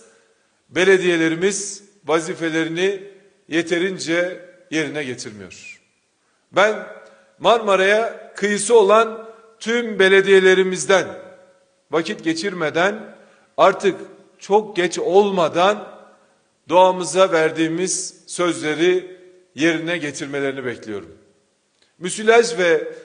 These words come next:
benzeri sorunların yeniden yaşanmaması için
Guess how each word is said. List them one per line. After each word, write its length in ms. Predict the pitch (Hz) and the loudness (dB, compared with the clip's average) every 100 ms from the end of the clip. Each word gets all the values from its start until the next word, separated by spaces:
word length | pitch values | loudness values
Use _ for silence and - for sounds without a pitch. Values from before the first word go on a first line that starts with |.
| - _ _ _ | -20 _ _ _
benzeri 600 | 120 170 202 175 214 240 | -6 -2 -2 0 0 0
sorunların 640 | 220 202 196 202 202 226 220 | -2 0 0 2 2 0 0
yeniden 500 | 202 208 208 220 214 | 0 0 2 2 2
yaşanmaması 800 | 190 202 226 226 202 190 180 190 | 0 2 0 0 -2 0 0 -2
için 360 | 190 208 226 | -2 0 -2